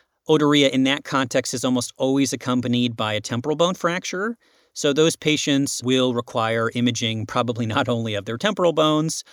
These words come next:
but of their head and other regions if they had enough trauma to cause a skull base fracture.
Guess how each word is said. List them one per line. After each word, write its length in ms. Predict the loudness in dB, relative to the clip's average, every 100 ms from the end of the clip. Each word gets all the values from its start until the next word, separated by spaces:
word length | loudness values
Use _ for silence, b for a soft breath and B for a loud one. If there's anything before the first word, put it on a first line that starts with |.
| b b
but 160 | -2 0
of 160 | -2 -2
their 220 | -4 -2
head 440 | 0 0 0 -2
and 160 | -4 -4
other 220 | -2 -2
regions 580 | -4 -4 -6 -4 -6 -6
if 180 | -10 -6
they 120 | -4
had 180 | -4 -6
enough 300 | -4 -6 -8
trauma 480 | -8 -6 -4 -6 -8
to 120 | -12
cause 440 | -10 -8 -8 -8
a 40 | -10
skull 280 | -8 -8
base 200 | -6 -10
fracture. 500 | -10 -14 -14 -18 -18